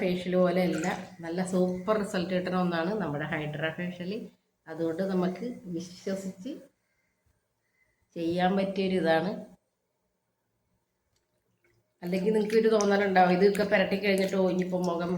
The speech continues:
വെളുക്കുവോ?" നൂറ് ശതമാനം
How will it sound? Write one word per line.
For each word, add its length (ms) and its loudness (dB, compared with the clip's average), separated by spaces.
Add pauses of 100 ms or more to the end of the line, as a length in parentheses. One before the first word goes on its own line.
(120)
വെളുക്കുവോ?" 500 -2 (1500)
നൂറ് 300 0
ശതമാനം 540 2